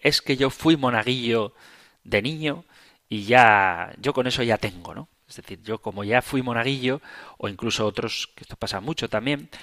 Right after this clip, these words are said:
yo estuve en el seminario, cuando era niño estuve en el seminario,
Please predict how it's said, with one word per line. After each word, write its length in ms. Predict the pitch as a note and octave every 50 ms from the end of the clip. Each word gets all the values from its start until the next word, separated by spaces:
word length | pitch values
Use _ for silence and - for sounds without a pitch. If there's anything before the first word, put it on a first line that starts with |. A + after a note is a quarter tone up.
| - - - _
yo 140 | - B2 C3
estuve 260 | - - - C3+ C3+
en 60 | C3
el 120 | B2 A2+ G#2
seminario, 840 | - - A#2+ G2+ G2+ G2+ A2+ B2 C#3 B2+ G2 F#2+ F#2 E2+ D#2+ - _
cuando 240 | - G2+ G2 F#2+ A2
era 160 | A#2+ A#2+ A#2+
niño 220 | C3 C#3 C#3 B2+
estuve 320 | A2+ - - - C3 C3+ B2+
en 60 | A#2
el 80 | A2+
seminario, 720 | - - - G2+ G2 G#2 A2+ C3+ C#3+ B2+ G2+ F2+ F2+ G2